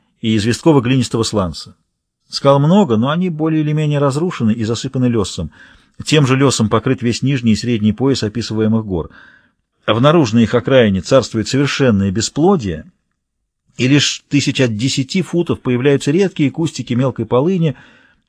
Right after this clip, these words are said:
а поближе к дну ущелья кое-где растет дересун. Кроме того, по ущелью, где мы проезжали, встречались барбарис, золотарник, изредка белый шиповник и ломонос. Все эти кустарники цвели.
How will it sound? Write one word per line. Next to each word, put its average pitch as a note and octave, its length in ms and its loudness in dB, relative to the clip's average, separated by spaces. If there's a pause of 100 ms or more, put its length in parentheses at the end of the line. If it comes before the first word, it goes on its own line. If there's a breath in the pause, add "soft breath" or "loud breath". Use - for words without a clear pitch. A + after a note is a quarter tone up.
а G#2+ 120 2
поближе A#2+ 440 2
к B2+ 160 4
дну C#3 180 0
ущелья C#3+ 400 0
кое-где C3+ 400 0
растет A#2+ 380 -2
дересун. G2 500 -4 (1120 soft breath)
Кроме C#3+ 260 2
того, C#3 200 4
по C#3 100 -6
ущелью, C3+ 480 2
где B2 120 -2
мы B2+ 100 0
проезжали, C3 520 2
встречались A#2+ 640 -2 (200)
барбарис, A#2 500 0
золотарник, C#3+ 1040 0
изредка C3 440 -4
белый B2 260 0
шиповник C#3+ 580 0
и C3 80 -2
ломонос. B2+ 640 0 (600)
Все B2 220 0
эти G#2+ 120 -2
кустарники D3 500 -4
цвели. A2+ 420 -4